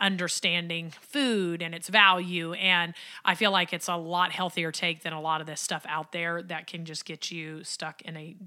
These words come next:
dark hole <laughs> that you don't wanna be in. Marriage, marriage book,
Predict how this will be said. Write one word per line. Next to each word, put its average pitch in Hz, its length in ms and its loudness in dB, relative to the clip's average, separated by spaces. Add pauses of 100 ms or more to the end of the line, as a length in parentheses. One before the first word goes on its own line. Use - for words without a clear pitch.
dark 151 420 -12 (360)
hole 175 320 -6 (180)
<laughs> 427 180 -2
that 247 640 6
you 208 140 -2 (100)
don't 185 260 -2 (300)
wanna 202 140 0
be 185 180 -2
in. 196 160 2 (420)
Marriage, 196 800 6
marriage 180 400 -2
book, 196 260 -2